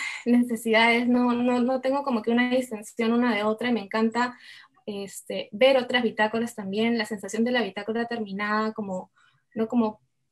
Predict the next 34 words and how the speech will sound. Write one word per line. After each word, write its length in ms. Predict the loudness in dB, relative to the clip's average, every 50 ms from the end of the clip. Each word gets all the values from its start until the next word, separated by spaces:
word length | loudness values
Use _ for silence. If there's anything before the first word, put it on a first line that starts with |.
| _ -12
eh, 120 | -12 -10 -6
producto 340 | -2 -2 -2 -2 -2 -4
final, 480 | -4 -4 -2 0 2 4 4 4 4 2
sino 360 | 2 0 0 0 0 -2 -4
como 200 | -2 0 0 0
la 120 | 0 -2 -6
sensación 320 | -10 -10 -6 -2 0 0
de 100 | 0 -2
que 80 | -4 -8
está 200 | -8 -6 -6 -6
llena, 720 | -2 0 2 4 6 6 6 6 6 4 4 2 0 -4
las 220 | -6 -10 -8 -6
hojas 280 | -8 -6 -6 -6 -6 -6
arrugadas, 720 | -6 -6 -6 -4 -2 -2 0 0 0 0 -2 -2 -2 -4
la 100 | -6 -6
tinta 500 | 0 2 2 2 2 2 -2 -2 -2 -6 _ -20 -20 -20 -14 -8
que 80 | -6 -4
se 140 | -4 -2
pasa 340 | -2 -2 -4 -4 -4 -6 -4
de 60 | -2
una 220 | 0 2 2 0 0
página 280 | -2 -4 -2 -2 -2
a 40 | 0
la 100 | 0 0
otra, 300 | -2 -2 -2 -4 -4 -4
como 340 | -2 0 0 0 0 -2 -6 _ _ _ _ _ _
el 160 | -4 -2 -2 -2
objeto 340 | -4 -2 -4 -4 -2 -2
bitácora 460 | -2 -2 0 -2 -2 -2 -2 -2 -2 -2
me 100 | -2 0
llama 220 | 0 0 0 0
mucho 260 | 0 -2 -4 -4 -4
la 80 | -4 -4
atención 600 | -2 -4 -6 -8 -8 -6 -2 -2 -2 -2 -4 -8